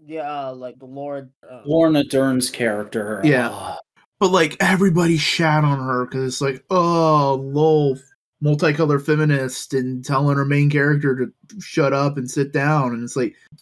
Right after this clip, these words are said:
Speaker 3: "Guys, do, do you, did you not pay attention to the movie?"
Speaker 1: I do agree it is a bit, like, she could have let, there's a bit
Speaker 3: No,
Speaker 1: of
Speaker 3: no, no, no, no, no, no. Let me explain to you what happened in this movie. This dude directly went against order.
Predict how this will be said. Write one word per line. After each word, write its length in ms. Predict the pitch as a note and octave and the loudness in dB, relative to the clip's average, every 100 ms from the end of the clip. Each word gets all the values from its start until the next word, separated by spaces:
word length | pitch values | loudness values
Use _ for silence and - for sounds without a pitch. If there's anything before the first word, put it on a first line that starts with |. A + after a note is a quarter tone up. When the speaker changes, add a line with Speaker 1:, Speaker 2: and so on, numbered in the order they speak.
| - | -6
Speaker 3:
"Guys, 460 | D#3 C3+ E3 G3 - | 0 4 4 2 -2
do, 200 | - D3+ D3 | -8 -8 -6
do 80 | C#3+ | -2
you, 280 | D3 D#3+ D3+ _ - | 2 0 -2 _ -4
did 160 | D3 | -2
you 100 | C#3+ | 0
not 240 | D#3+ F3+ - | 0 0 2
pay 140 | F3 | 2
attention 380 | D#3+ E3+ F3 F#3+ | 2 0 -2 -2
to 100 | D#3+ | 0
the 80 | D3 | -2
movie?" 540 | C3+ C3 E3+ C4+ D4+ - _ _ _ | 0 -2 0 0 -2 -6 _ _ _
Speaker 1:
I 120 | - D#4+ | -6 -6
do 220 | G4 G#4 | -4 -6
agree 300 | C#4 G#3+ B3 | -6 -10 -12
it 100 | G#3+ | -10
is 160 | G3+ G3+ | -10 -10
a 60 | F#3+ | -12
bit, 340 | D#3 F3+ D#3 | -12 -14 -12
like, 280 | D#3 C#3+ B2 _ | -12 -14 -14 _
she 140 | - | -20
could 140 | D#3+ G3 | -14 -12
have 120 | D#3+ | -10
let, 160 | C#3 - | -14 -16
there's 200 | F#3 A3 | -16 -16
a 40 | |
bit 260 | A3 - B3+ | -14 -10 0
Speaker 3:
No, 60 | C4+ | 2
Speaker 1:
of 40 | |
Speaker 3:
no, 60 | E4+ | 4
no, 160 | G#4+ - | 4 4
no, 120 | D4 | 2
no, 100 | D4 | 2
no, 200 | C#4+ A#3+ | 2 2
no. 360 | G#3+ C4+ E3+ D3 _ _ - | 2 2 2 -2 _ _ -14
Let 300 | A#3 G#3+ D#4 | -2 0 2
me 120 | F#4 | 2
explain 320 | F4 - D4 D4 | 0 0 -4 -2
to 40 | |
you 80 | B3+ | 0
what 120 | A#3+ | 2
happened 240 | A#3+ A#3 | 2 0
in 60 | G#3 | 0
this 140 | G3 G3+ | 0 2
movie. 400 | G3+ B2 G#2 - _ - | 0 0 -6 -14 _ -16
This 400 | B2+ D#3 G#3+ - | -4 0 0 0
dude 600 | - F4 A3+ D3+ D3 D3 _ _ - | 2 4 4 2 0 -2 _ _ -4
directly 540 | F3+ D3 F#3+ B3 D4 | 0 0 -2 0 2
went 200 | C#4+ C#4+ | 2 2
against 340 | B3 C4+ B3+ C4+ | -2 -4 -6 -4
order. 460 | C4 F#3 G2+ - | -2 -2 -4 -10